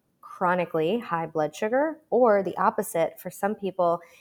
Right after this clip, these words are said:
it drives these low blood sugar moments or lows after meals.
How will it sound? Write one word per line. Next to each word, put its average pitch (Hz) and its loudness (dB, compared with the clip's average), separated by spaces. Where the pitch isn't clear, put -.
it 190 -4
drives 180 -2
these 170 -8
low 175 2
blood 175 0
sugar 165 -2
moments 170 0
or 165 0
lows 170 4
after 165 -8
meals. 170 -6